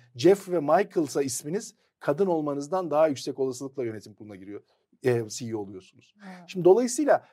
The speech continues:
Speaker 1: böyle bir durum söz konusu. O yüzden de C E O'ların doğurması bize o rol modelleri, örnekleri verecek ve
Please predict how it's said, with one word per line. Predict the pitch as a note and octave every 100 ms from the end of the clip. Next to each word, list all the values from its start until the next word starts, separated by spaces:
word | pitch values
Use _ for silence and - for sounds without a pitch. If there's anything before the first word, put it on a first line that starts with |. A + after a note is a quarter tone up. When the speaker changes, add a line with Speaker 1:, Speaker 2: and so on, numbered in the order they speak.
| _
Speaker 1:
böyle | A#2+ A#2 A#3 C#4+ A3+
bir | F3+ F3 - _ C3
durum | C#3+ C#3+
söz | - A2+ -
konusu. | A2+ G#2+ D#3+
O | A#3+
yüzden | D4 B3 G#3+ E3
de | C3 - _ _
C | - -
E | F3
O'ların | F#3+ G3+ A3+ G#3 C#3+
doğurması | C#3+ D#3 D#3 C#3 - G3+ A#3 _ _
bize | D#3+ E3+
o | G#3+ D#3+
rol | F#3
modelleri, | G3 D#3+ C3 B2 B2
örnekleri | D#3+ C#3 C3+ B2+ D3 D#3+
verecek | D3 C3 D#3+ F#3 _ _ -
ve | C#3+ D3